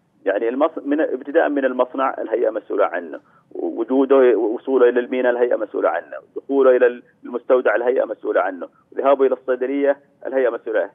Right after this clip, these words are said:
ثم تفقد قدرتها على ال-، على ال-، على ال-، على الرقابة. أنا أعتقد من الأشياء عشان تكتب الرقابة الدوائية عندنا في المملكة يجب هذه السلسلة أن تكون كلها تحت هيئة الرقابة، تحت هيئة الغذاء والدواء، حتى تستطيع أنها ت-، فعلًا تتابع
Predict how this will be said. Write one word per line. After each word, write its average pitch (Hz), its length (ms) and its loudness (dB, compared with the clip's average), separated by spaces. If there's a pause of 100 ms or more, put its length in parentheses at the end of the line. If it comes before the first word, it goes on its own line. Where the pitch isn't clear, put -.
ثم 190 220 -2 (240)
تفقد 170 400 -2 (760)
قدرتها - 400 -4
على 107 160 -8
ال-، 95 160 -16
على 98 180 -6
ال-، 90 100 -12
على 92 200 -8
ال-، - 120 -10
على 101 140 -6
الرقابة. - 440 -8 (300)
أنا 123 100 -6
أعتقد 135 360 -8
من 131 100 -10
الأشياء 135 340 -2
عشان 123 240 -4
تكتب 113 260 -8
الرقابة 107 400 -2
الدوائية 101 360 0
عندنا 104 300 -8
في 98 60 -18
المملكة 123 400 -4 (280)
يجب 120 240 -2
هذه 120 240 -2 (160)
السلسلة - 200 -6
أن 107 80 -6
تكون 104 320 -6
كلها 113 280 2
تحت - 280 -2
هيئة 98 180 0
الرقابة، 98 360 -2 (200)
تحت - 180 -6
هيئة 101 120 -4
الغذاء 98 240 0
والدواء، 117 420 2 (280)
حتى 135 200 0
تستطيع 120 480 -2
أنها 113 160 -2
ت-، - 160 -8 (100)
فعلًا 110 180 -2
تتابع 101 500 2